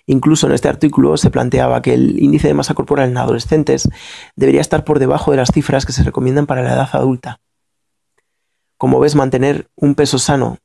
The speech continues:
de joven es una medida preventiva clara para evitar problemas cardiovasculares en la vejez. Además, en otros dos estudios, esta vez con medio millón de niños daneses, se encontró una relación entre obesidad infantil y cáncer de colon.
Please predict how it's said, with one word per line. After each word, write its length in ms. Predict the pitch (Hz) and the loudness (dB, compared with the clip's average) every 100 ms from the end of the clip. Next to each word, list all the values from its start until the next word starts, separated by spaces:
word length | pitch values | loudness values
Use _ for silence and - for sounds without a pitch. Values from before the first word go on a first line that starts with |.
| - | -4
de 160 | 123 | -4
joven 420 | - 147 135 147 - | 0 0 2 0 -2
es 180 | 147 | 0
una 120 | 151 139 | 2 2
medida 300 | 135 139 143 | 4 4 2
preventiva 600 | 135 123 123 151 127 131 - - - | 0 0 0 0 0 -4 -16 -20 -14
clara 300 | - 143 139 | -2 0 0
para 140 | 139 123 | 0 2
evitar 280 | 120 131 - | 2 0 0
problemas 360 | 135 127 135 | 0 0 -2
cardiovasculares 720 | 139 127 120 120 - 127 135 135 | -4 0 0 0 0 -2 0 -2
en 80 | |
la 80 | 120 | -2
vejez. 260 | 117 - - _ _ _ _ _ _ _ _ _ _ - - | -4 -8 -10 _ _ _ _ _ _ _ _ _ _ -20 -14
Además, 360 | - 117 139 147 | -2 0 0 0
en 120 | 139 | 2
otros 220 | 131 123 | 2 0
dos 160 | 135 143 | 0 0
estudios, 680 | 147 165 143 135 160 - _ _ - _ - | 0 0 4 4 2 -4 _ _ -20 _ -6
esta 180 | 127 | 0
vez 120 | 139 139 | 0 0
con 160 | 123 | -2
medio 220 | 131 139 | 2 2
millón 240 | 135 131 131 | 4 2 2
de 100 | 127 | 2
niños 300 | 147 127 117 | 4 2 0
daneses, 520 | 127 147 - 131 - - - - | 0 0 0 0 -4 -6 -14 -8
se 140 | - 151 | 0 2
encontró 280 | 156 139 | 4 4
una 140 | 139 143 | 4 2
relación 400 | 135 123 - 131 | 2 0 0 0
entre 200 | 123 127 | 0 0
obesidad 360 | 120 - 139 147 | 0 0 0 0
infantil 580 | 139 127 123 127 131 - | 0 -2 2 2 2 -4
y 80 | - | -4
cáncer 300 | 127 135 123 | -2 0 0
de 100 | 117 | 0
colon. 260 | - - | -2 -4